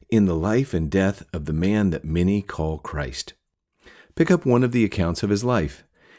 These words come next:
and see how God answers this multi-layered query with one man.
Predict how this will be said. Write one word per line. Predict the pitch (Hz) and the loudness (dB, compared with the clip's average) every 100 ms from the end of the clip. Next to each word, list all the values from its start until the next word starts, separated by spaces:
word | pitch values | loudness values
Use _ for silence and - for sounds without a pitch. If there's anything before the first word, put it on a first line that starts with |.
| - | -4
and | 92 | -4
see | - 147 120 | 0 2 2
how | 92 | 0
God | 76 104 123 95 78 - - | -2 0 0 0 -2 -4 0
answers | 113 131 120 98 | 0 0 -6 -6
this | 78 - | -8 0
multi-layered | 98 120 - 131 107 104 104 - | 2 2 0 2 2 2 0 -4
query | 90 78 71 71 - _ - _ | -2 0 -2 -4 -8 _ -20 _
with | - 71 | -8 -6
one | 69 82 85 | -2 0 2
man. | 76 65 57 | 0 -4 -10